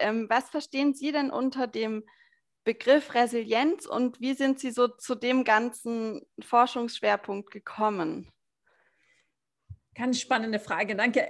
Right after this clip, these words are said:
Speaker 2: Also zuerst muss, muss man aufpassen, was unter Resilienz verstanden wird, landläufig und was ich darunter verstehe. Aber das bin natürlich nie
Speaker 1: Mhm.
Speaker 2: nur ich. Forschung passiert immer im, im, im Grö-, in einer größeren Gruppe,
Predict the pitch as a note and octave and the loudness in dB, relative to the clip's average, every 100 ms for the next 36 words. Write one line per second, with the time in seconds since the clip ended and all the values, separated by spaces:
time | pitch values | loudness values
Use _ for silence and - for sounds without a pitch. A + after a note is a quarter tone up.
0 | - A#3+ B3+ D4+ C#4+ C#4+ D4 D#4 D4+ D4+ | -2 0 2 2 4 4 4 0 2 2
1 | D4 - G3+ A#3 C4 B3+ C#4 C4+ B3+ - | 2 2 0 2 0 0 0 0 0 -6
2 | - F#3 A3 - C4 B3+ A#3 A3 A3+ A3+ | -8 -2 0 0 0 0 -2 -2 -2 0
3 | A3+ A3 - - _ - G#3 A#3 B3+ D4 | 0 -2 -10 -18 _ -10 -6 -2 0 0
4 | D4+ C4 D4 D4 - - E3+ B3 D4+ C4+ | 0 2 0 0 -12 -6 -2 0 2 4
5 | C#4+ C#4+ C#4 C4+ C4+ A#3+ A#3+ G#3 A#3 - | 4 2 0 0 -2 -2 -2 0 -2 -4
6 | - - B3+ B3+ - A#3 A#3 A3 A3 A3+ | -12 -6 -4 -4 -2 -2 -2 -2 -2 -4
7 | - F#3 G3+ F#3 G3 - A3+ G#3+ G#3 G#3 | -4 -2 0 -2 -4 -6 -4 -4 -4 -8
8 | - G3+ A3+ C4+ A#3+ G3+ G3+ B3+ B3+ - | -6 -2 2 2 2 0 0 -2 -2 -8
9 | - G3 - - - G#3 - G#3+ B3 - | -14 -14 -16 -10 -4 -2 -2 -6 -6 -6
10 | G#3+ G3 - G#3+ G#3+ F3+ E3+ - F3 E3+ | -4 -6 -4 0 0 -2 -6 -10 -10 -10
11 | - - - - G#3+ - A3+ A#3+ G#3 G3+ | -12 -16 -12 -4 -2 2 4 4 2 -2
12 | G3 - G3 G#3+ G3 F3+ - B3 C4 A#3 | -2 -2 -4 -4 -6 -6 -6 -2 0 0